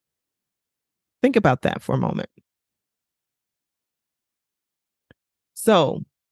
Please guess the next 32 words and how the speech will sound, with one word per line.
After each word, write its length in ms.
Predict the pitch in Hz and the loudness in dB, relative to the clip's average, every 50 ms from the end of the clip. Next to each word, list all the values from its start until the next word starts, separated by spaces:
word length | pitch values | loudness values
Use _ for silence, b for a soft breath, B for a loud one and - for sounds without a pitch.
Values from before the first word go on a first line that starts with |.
| _ _ _ _ _ _ _ _ _ - | _ _ _ _ _ _ _ _ _ -2
I 80 | - 117 | 0 0
hope 240 | 147 165 208 220 262 | 2 2 2 2 2
you've 160 | 247 226 - | 0 2 2
come 160 | 277 240 247 | 2 2 2
to 100 | - 240 | 2 0
some 160 | - - 254 | 0 2 2
conclusions. 960 | 262 - 233 226 - - 226 220 208 190 165 190 185 190 220 247 - - - - b b b b b b b | 2 2 0 0 2 2 4 4 4 2 2 0 0 0 -2 -4 -6 -10 -18 -20 b b b b b b b
I 80 | - 160 | 0 2
hope 240 | 170 175 190 190 - | 2 4 2 2 0
that 160 | 202 202 - | -4 -4 0
this 180 | - 202 214 - | 0 0 0 0
story 760 | - - - - 202 190 180 175 170 170 175 185 214 226 214 - _ _ _ _ _ _ _ _ _ - | -2 -6 0 2 4 6 6 6 4 4 2 0 0 -4 -6 -12 _ _ _ _ _ _ _ _ _ -8
shed 360 | - - - - 190 180 185 | -6 -2 2 4 4 2 2
some 200 | - - 190 190 | 2 0 0 2
light 340 | 185 175 175 175 175 180 214 - | 4 4 4 4 4 2 0 -2
on 320 | - 151 156 151 151 156 151 | -2 0 0 2 0 2 2
working 300 | 160 170 175 - 180 190 | 2 2 2 0 0 2
hard 340 | 170 165 165 165 175 180 | 2 2 4 4 2 2
versus 320 | 185 165 170 156 160 147 147 | 0 -2 -2 -2 -4 -8 -4
working 320 | 156 156 156 - - 180 | -2 -2 -2 -2 -4 -6
smart 680 | 180 - - 190 175 165 165 175 - _ - - - _ _ _ _ _ _ _ _ _ _ _ _ _ _ _ _ _ _ _ _ _ _ _ _ _ _ _ _ _ - | -6 -6 -4 -4 -2 0 -2 -2 -4 _ -14 -20 -20 _ _ _ _ _ _ _ _ _ _ _ _ _ _ _ _ _ _ _ _ _ _ _ _ _ _ _ _ _ -6
and 80 | - 160 | -2 2
how 100 | 170 165 | 4 4
you 120 | 175 180 | 4 2
can 140 | 175 220 190 | 2 0 0
incorporate 460 | 185 185 190 - 175 175 - 180 175 | 0 0 2 2 0 2 2 2 2
this 200 | 170 175 175 - | 2 0 0 0
into 220 | 180 180 - - 180 | 0 -2 -2 0 0
your 240 | 175 180 180 185 180 | 0 2 2 2 2
life 440 | 170 156 156 156 165 165 - - | 2 4 4 4 2 0 0 -2
and 120 | 175 170 170 | 0 0 2
leading. 500 | 165 160 151 - 147 156 160 180 190 | 2 0 0 0 -2 -2 -2 -4 -6